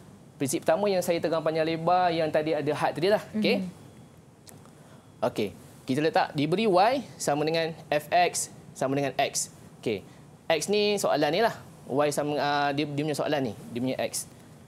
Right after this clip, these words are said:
Speaker 1: Okey, and then, nah, ini formula tadi. Formula. Ah, sorry, rumus. Ah, saya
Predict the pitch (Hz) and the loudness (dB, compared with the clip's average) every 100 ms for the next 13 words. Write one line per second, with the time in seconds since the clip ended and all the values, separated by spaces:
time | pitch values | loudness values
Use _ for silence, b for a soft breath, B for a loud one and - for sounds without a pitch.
0 | - 123 104 143 202 285 - - - - | -8 -4 0 2 2 0 -10 -20 -12 -4
1 | 127 208 208 185 214 226 196 131 - - | -2 0 2 2 4 2 0 -4 -14 -20
2 | - - - - - - - 131 139 135 | -20 -20 -20 -20 -20 -10 -2 0 0 0
3 | 131 101 - - - - - - - 131 | -2 -4 -12 -20 -20 -20 -20 -12 0 4
4 | 139 139 165 131 190 233 147 - - 104 | 4 2 0 2 2 2 0 -4 -8 -6
5 | 101 98 120 123 120 | -6 -4 -4 -2 -4